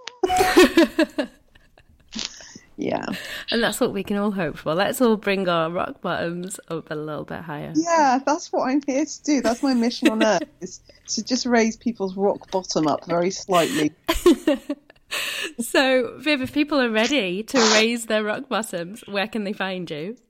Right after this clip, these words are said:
Speaker 2: So go to, uh, any <laughs> bookseller or, uh, internet outlet that sells books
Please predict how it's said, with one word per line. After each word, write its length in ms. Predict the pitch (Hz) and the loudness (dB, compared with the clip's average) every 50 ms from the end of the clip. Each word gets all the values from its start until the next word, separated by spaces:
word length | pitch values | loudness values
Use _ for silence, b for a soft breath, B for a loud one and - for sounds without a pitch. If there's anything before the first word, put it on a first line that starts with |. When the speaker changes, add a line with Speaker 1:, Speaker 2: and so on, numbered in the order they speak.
| _ _ | _ _
Speaker 2:
So 380 | - - - - 247 240 226 226 | -10 -2 2 4 4 6 4 2
go 400 | 226 - 254 254 262 269 285 277 277 - - | 0 0 2 4 4 4 2 0 -2 -6 -6
to, 540 | 285 247 220 202 180 180 175 170 170 160 - - - | -4 -2 -2 0 0 -2 -2 -4 -6 -8 -10 -8 -6
uh, 300 | 185 185 170 170 165 - - - | -4 -2 0 0 0 -2 0 0
any 500 | - 226 233 240 233 226 220 220 202 190 | 2 2 4 4 2 2 2 0 0 2
<laughs> 160 | - 196 196 | 0 0 0
bookseller 1000 | - 220 302 269 - 240 233 - - - - 320 262 254 233 220 233 233 233 208 - | 2 2 2 2 2 -2 -6 -6 -4 0 2 2 4 4 4 4 4 2 2 0 -2
or, 420 | - 175 180 170 175 175 170 165 - - | -6 -8 -8 -6 -6 -6 -6 -8 -8 -6
uh, 200 | 170 160 160 156 - | -6 -6 -6 -8 -6
internet 560 | - 202 240 247 233 - - 262 233 220 196 - | -4 -2 -2 -2 -2 0 2 2 4 4 2 2
outlet 460 | - 202 196 208 202 - 196 185 - - | 0 0 0 0 0 -2 -2 -4 -4 -6
that 140 | - - - | -10 -14 -10
sells 300 | - 226 214 202 196 - | -4 -2 -2 -2 -2 -4
books 420 | - 175 165 156 151 - - - | -6 -4 -4 -4 -4 -6 -10 -12